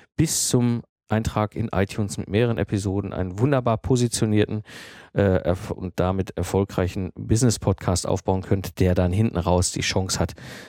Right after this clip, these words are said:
richtig abzugehen. Ja, wenn euch der Podcast gefällt, würde es mich natürlich sehr freuen, wenn ihr ihn in iTunes abonniert. Und, äh, wenn ihr gerade dabei seid und, und ihn abonniert oder in iTunes seid,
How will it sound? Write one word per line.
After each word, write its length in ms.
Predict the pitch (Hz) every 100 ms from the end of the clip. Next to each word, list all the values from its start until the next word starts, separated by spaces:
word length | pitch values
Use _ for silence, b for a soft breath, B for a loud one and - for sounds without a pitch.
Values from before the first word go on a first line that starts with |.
| B -
richtig 360 | - 101 -
abzugehen. 420 | - - - - - _ _ B B B B B B B B B B B B B _ _ _ _ _ _ -
Ja, 240 | 170 104 _ _ _
wenn 160 | - 190
euch 100 | 180
der 120 | 175
Podcast 400 | - 185 175 -
gefällt, 420 | 151 156 226 - - _ _ _ _ -
würde 160 | 160 160
es 100 | -
mich 120 | 165
natürlich 260 | 156 151
sehr 160 | 156 151
freuen, 380 | - 147 175 170
wenn 120 | 139
ihr 120 | 143
ihn 100 | 147
in 120 | 135
iTunes 380 | 69 127 - 143
abonniert. 480 | - 127 123 208 - - _ _ _ _ _ _ _ _ _ -
Und, 420 | 120 123 123 123 131
äh, 180 | 123
wenn 140 | 117 135
ihr 80 | 123
gerade 240 | 123 127
dabei 320 | 113 98 110
seid 340 | 139 147 156 117
und, 160 | 107 - 50 - 107 -
und 240 | 95 - - - - -
ihn 140 | -
abonniert 480 | - 90 90 131 110
oder 120 | 95
in 100 | 85
iTunes 420 | 90 113 131 127
seid, 340 | 117 117 123